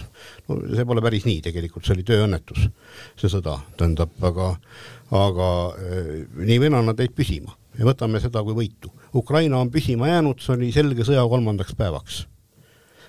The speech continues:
Et poliitilises mõttes, moraalses mõttes Ukraina on võitnud nagunii.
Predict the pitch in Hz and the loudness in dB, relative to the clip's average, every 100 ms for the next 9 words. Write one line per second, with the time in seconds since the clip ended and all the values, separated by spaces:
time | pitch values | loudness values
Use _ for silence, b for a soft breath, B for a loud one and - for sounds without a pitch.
0 | - 117 - 156 165 143 117 110 135 127 | -4 -2 2 2 0 -4 -2 0 2 0
1 | 110 98 117 117 135 117 113 120 - 117 | -2 -2 2 2 2 0 0 -2 -2 -4
2 | 110 131 127 120 120 123 - 110 117 - | 0 4 4 4 4 2 2 4 4 4
3 | 73 67 | -4 -6